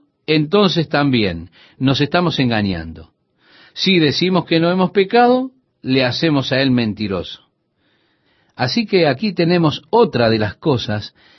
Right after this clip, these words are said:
que la gente suele decir, pero que no es necesariamente cierta. El que dice, "Yo le conozco". Algo maravilloso de poder decir, "Yo he experimentado a Dios,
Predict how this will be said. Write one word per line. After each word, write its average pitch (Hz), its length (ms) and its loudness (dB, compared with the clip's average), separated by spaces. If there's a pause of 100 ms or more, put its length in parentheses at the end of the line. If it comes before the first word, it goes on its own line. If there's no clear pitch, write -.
(160)
que 131 100 0
la 131 120 2
gente 156 360 0
suele 170 320 2
decir, 95 500 -4 (500)
pero 131 240 2
que 131 140 2
no 151 140 6
es 175 140 6
necesariamente 139 800 2
cierta. 85 580 -6 (800)
El 120 220 -2
que 131 120 0
dice, 151 480 0 (260)
"Yo 123 280 0
le 143 120 2
conozco". 113 640 -4 (920)
Algo 202 440 2
maravilloso 123 880 0
de 104 100 -4
poder 113 260 0
decir, 95 480 -6 (300)
"Yo 160 480 0
he 175 340 0
experimentado 127 1160 2
a 101 80 0
Dios, 107 460 0